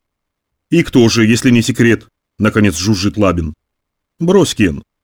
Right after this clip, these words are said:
мы можем парализовать их жизнь в любой момент, когда вздумается». У них было пять лет для решения этой проблемы. И что это им дало? И пять лет, чтобы сообразить, что они превосходят нас в числе двадцать к одному,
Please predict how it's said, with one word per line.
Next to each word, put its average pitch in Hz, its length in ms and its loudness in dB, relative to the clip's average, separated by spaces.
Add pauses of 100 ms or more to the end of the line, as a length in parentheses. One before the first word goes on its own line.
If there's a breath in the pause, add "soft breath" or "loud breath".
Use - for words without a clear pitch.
(180)
мы 185 160 2
можем 170 240 2
парализовать 160 640 0
их 151 100 0
жизнь 147 240 -2
в 117 60 0
любой 160 260 2
момент, 139 400 0 (120)
когда 165 280 0
вздумается». 127 600 -2 (920)
У 135 140 4
них 139 200 2
было 139 240 2
пять 139 220 -2
лет 131 180 0
для 95 160 0
решения 95 400 0
этой 92 180 0
проблемы. 104 500 -2 (720)
И 202 120 2
что 220 240 2
это 151 120 0
им 117 160 4
дало? 117 320 2 (760)
И 117 140 0
пять 120 240 0
лет, 147 160 2
чтобы 104 260 -2
сообразить, 110 500 0
что - 180 -4
они 107 140 2
превосходят 117 560 0
нас 98 160 -4
в - 40 -20
числе 139 320 -2
двадцать 120 340 -2
к - 60 -6
одному, 123 420 0